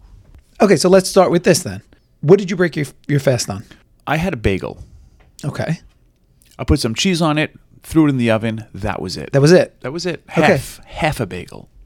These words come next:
Speaker 1: Half a bagel, that
Speaker 2: Yeah,
Speaker 1: was it?
Speaker 2: half a bagel, that's it. And then odds and ends, I don't know what.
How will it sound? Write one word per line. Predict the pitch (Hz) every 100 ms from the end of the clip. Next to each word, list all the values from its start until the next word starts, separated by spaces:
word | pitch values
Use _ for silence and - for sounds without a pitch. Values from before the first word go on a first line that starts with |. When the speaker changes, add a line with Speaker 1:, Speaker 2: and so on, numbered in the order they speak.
| - - _ - -
Speaker 1:
Half | 160 156
a |
bagel, | 143 151 151
that | 131
Speaker 2:
Yeah, |
Speaker 1:
was | 117 143
it? | 170
Speaker 2:
half | - 180
a | 214
bagel, | 147 110
that's | 95 92
it. | 87 - -
And | 160
then | 196
odds | 110 117 107
and | 87
ends, | 87 80
I | 87 90
don't | 87
know | -
what. | 73